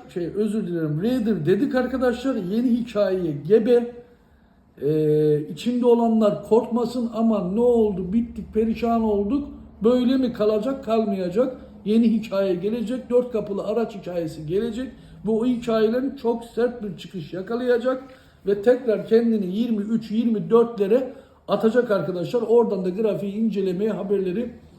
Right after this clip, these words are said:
yakından takip ederek daha da gider mi, gitmez mi? O da o zamanın, e, yapılacak işi. Söyleyeyim, o arkadaşımıza söyleyeyim, toplasın, sıkıntı yok. Ee, yeni rekorlar gelecek.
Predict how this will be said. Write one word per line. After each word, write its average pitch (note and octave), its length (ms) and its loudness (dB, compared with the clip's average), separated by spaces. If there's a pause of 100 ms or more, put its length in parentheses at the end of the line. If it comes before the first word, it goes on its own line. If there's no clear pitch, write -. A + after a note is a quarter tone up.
(180)
yakından G3 440 -4
takip G3+ 360 2
ederek G3 340 -2
daha G#3 220 2
da D#3+ 60 -2
gider F#3 300 -2
mi, F3 120 -6
gitmez F3 400 -6
mi? A#3 80 -6 (360)
O G#3 200 4
da A3+ 60 6
o A3 260 4
zamanın, G3 680 0 (480)
e, D#3+ 100 -4
yapılacak F#3 760 -2
işi. A3+ 400 -4 (280)
Söyleyeyim, A3 720 4
o G3 120 0
arkadaşımıza F3+ 580 -2
söyleyeyim, G3+ 540 0
toplasın, G#3+ 560 -2 (380)
sıkıntı F#3+ 440 -4
yok. G3+ 320 2 (540)
Ee, C#3+ 60 -2 (1160)
yeni F3 460 -2
rekorlar E3 420 -2
gelecek. F3 520 0